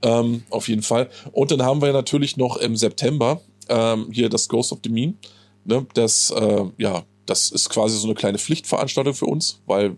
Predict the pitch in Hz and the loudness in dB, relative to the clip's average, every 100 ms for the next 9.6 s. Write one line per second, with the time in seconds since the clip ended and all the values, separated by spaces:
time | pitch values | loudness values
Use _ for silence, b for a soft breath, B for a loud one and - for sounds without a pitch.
0 | - 101 76 - 90 110 113 120 98 - | -4 -4 -4 -6 -4 -2 -2 0 -2 -2
1 | 95 92 98 127 120 113 104 104 104 76 | -4 0 0 0 -2 -2 0 0 0 0
2 | 110 - 113 113 113 120 135 B B B | 0 0 0 0 0 -2 -4 B B B
3 | B 104 98 98 - _ - - 110 - | B 0 0 -2 -10 _ -18 -10 -6 0
4 | 175 - - 139 170 139 139 135 131 139 | 0 0 -2 -4 -4 -2 -2 -2 -2 -2
5 | - 127 135 190 - - - 110 139 120 | -2 0 0 -2 -4 -4 -2 -2 -2 -2
6 | 127 131 120 117 113 - 113 113 117 107 | 0 0 0 0 0 -2 -2 -2 -2 -2
7 | 107 113 107 107 104 110 113 - 117 110 | -2 0 -2 -2 -2 -2 -2 -2 -6 -10
8 | B B B B - 113 107 107 104 107 | B B B B -4 -2 0 0 -2 -2
9 | 104 107 147 - 170 214 | 0 0 -2 -4 -4 -6